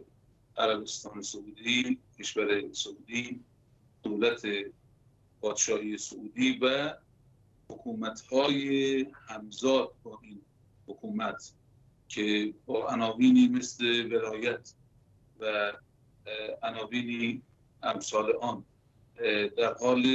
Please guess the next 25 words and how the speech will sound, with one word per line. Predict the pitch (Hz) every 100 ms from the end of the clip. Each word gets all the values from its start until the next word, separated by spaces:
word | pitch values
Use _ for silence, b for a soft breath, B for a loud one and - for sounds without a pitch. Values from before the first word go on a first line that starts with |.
| 131 127 127 - -
به | 110
اصطلاح | - - 113
حکمرانی | 117 113 - 113 123
بر | 120 117
مردم | 113 113 117 -
هستند، | 110 - 120 131 135 131 - _ _ _ _
ثابت | - 120 131 151
کرده | - 117 110 107
که | 113 110
اگر | - 110 107 -
این، | 131 127 104 - _ _ _ _ _ -
اه، | 107
حکومت‌ها | 113 - 113 110 - - 127 131 127
در | 120 117
قبال | - 117 117 127 131 127
مردم، | 123 117 113 - 135 107 -
مخصوصاً | 117 117 - 123 - 127 123 117 _ _ _ _ _
اقشار | 113 - - - 120 123 123 127 123 123 123 - - _ _
جوان | - 117 113 123 131 131 131
و | 135 120 120 117 117 _ _ _ - -
به | 98
اصطلاح | - 104 107 117 120 -
نورس | 117 107 123 120 - -
و، |
اه، | 107